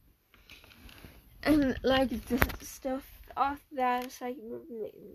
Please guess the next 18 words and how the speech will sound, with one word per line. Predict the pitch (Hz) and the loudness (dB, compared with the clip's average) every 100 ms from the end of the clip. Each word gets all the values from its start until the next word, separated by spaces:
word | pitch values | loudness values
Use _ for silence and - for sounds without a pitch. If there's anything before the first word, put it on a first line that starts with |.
| 233 | -2
with | 233 240 - - | 0 0 -2 -4
the | |
"maybe | 233 233 220 220 | 2 2 6 4
there's | 226 - | 4 -2
a | |
span | - 240 | -4 -2
of | 220 - | -2 0
time," | 277 269 247 220 214 - | 2 4 4 4 4 4
um, | - 247 233 226 220 294 _ _ _ _ _ _ _ _ _ _ - - - - - - - | 4 6 4 0 -2 -6 _ _ _ _ _ _ _ _ _ _ -20 -16 -16 -16 -18 -14 -2
it | 254 - | 0 2
sounds, | - - 320 349 427 440 - - | 2 8 10 10 8 4 0 0
like, | 269 247 233 - - 226 220 | 2 4 2 -2 -16 -14 -6
good, | - 262 202 | 8 10 8
right? | 208 220 233 254 | 6 2 2 0
In | 247 | -2
the | 247 | -2
beginning, | 254 240 247 240 | -4 0 0 0
like, | 240 240 233 | -2 -2 -4